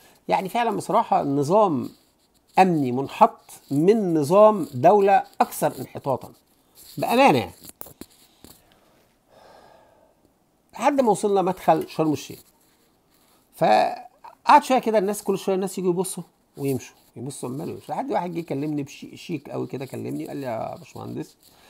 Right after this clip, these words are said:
آه، يعني شكله كده أمين شرطة بس لابس يعني، ما يا باشمهندس إحنا هنطلع بس ال-، ال-، البحث الجنائي،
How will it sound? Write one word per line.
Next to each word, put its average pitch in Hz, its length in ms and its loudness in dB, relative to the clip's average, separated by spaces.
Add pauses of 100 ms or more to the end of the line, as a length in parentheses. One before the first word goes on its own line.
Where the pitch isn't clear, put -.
(400)
آه، 110 380 -8
يعني 147 180 -6
شكله 151 260 -10
كده 147 140 -2
أمين 139 140 -2
شرطة 139 320 -4
بس - 220 -10
لابس 113 320 -8
يعني، - 300 -12
ما 123 160 -14
يا 139 120 -8
باشمهندس 120 500 -10
إحنا 113 180 -12
هنطلع 120 300 -8
بس 113 240 -14
ال-، - 360 -18 (480)
ال-، - 640 -18
البحث - 340 -12
الجنائي، 104 540 -12